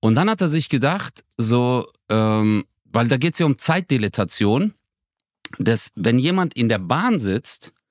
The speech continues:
und sich schneller fortbewegt, äh, ist dann die Zeit immer noch die gleiche, wie jemand, der ihn von, von der Haltestelle aus betrachtet.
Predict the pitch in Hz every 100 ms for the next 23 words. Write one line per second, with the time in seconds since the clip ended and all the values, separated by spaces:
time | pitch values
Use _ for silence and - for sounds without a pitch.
0 | _ _ _ - 107 104 117 - 147 170
1 | 139 175 - - - - - 196 208 120
2 | 92 101 143 - - - _ _ _ _
3 | _ _ _ _ _ - 107 110 110 107
4 | - _ 147 160 - 180 180 180 170 _
5 | _ _ _ 120 107 - 135 156 180 -
6 | 151 160 151 - 123 98 107 104 127 -
7 | 180 247 - _ _ _ _ 110 127 139
8 | 160 165 151 135 135 - 139 156 156 -
9 | 143 135 - - 127 127 120 107 110 185
10 | 185 151 - 107 78 92 - - - 90
11 | - 69 -